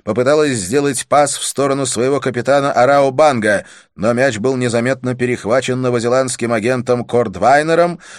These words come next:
в прошлом известным карманником. До этого момента летающие камеры-роботы могли следить за игрой без особого труда, но, увы,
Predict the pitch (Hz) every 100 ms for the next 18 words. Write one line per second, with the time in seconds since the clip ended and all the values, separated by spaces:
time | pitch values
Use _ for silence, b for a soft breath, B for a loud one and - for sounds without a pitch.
0 | B _ - 139 165 - 160 156 117 82
1 | 98 - 98 92 85 82 78 78 80 80
2 | 78 _ _ _ _ - 82 92 92 87
3 | 85 80 92 92 - - - b b 85
4 | 85 87 104 110 98 95 92 104 98 87
5 | 98 113 107 101 92 92 110 87 82 101
6 | 90 87 82 90 104 90 90 90 - 90
7 | 90 90 - 85 87 135 - b b b
8 | - 85 92 80 78 78 - -